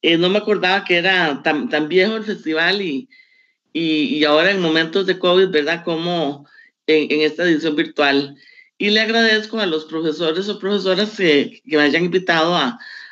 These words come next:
a compartir con ustedes algunas inquietudes sobre esta tradición tan importante en nuestro país. Em, bueno, yo traje una presentación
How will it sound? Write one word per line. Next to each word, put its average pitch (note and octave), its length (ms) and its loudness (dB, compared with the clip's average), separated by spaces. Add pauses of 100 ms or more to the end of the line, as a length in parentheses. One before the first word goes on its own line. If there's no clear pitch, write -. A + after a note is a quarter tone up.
a D#3+ 120 -2
compartir D#3+ 460 0
con F#3+ 180 0
ustedes G3+ 460 2
algunas E3 420 -2
inquietudes F#3+ 680 2 (580)
sobre E3 340 4
esta F3 180 0
tradición G3+ 540 2
tan G3 120 2
importante D#3+ 760 0
en D3 100 2
nuestro C3+ 220 -2
país. A#2+ 500 0 (680)
Em, D#3+ 420 2
bueno, F3 220 0
yo F3+ 140 0
traje G#3+ 240 2
una A3+ 200 2
presentación G#3 1000 -2